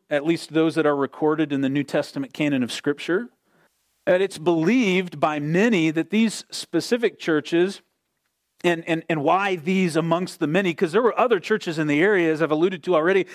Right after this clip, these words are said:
there were even some in specific cities that were more prominent than others, that these churches also represent specific periods throughout church history.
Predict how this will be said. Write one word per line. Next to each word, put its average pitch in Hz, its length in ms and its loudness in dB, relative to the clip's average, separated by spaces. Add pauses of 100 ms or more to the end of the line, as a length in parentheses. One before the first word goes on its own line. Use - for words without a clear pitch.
there 170 100 4
were 190 40 6
even 170 200 -2
some 208 280 0
in 175 120 0
specific 196 500 -4
cities 165 300 -2
that 156 120 -2
were 160 160 2 (160)
more 180 180 2
prominent 180 640 0
than 147 180 -2
others, 170 640 0 (760)
that 175 160 2
these 240 240 2
churches 185 540 0
also 196 400 2
represent 185 520 0
specific - 640 -4
periods 165 640 2
throughout 170 480 0
church - 380 -6
history. 127 640 -2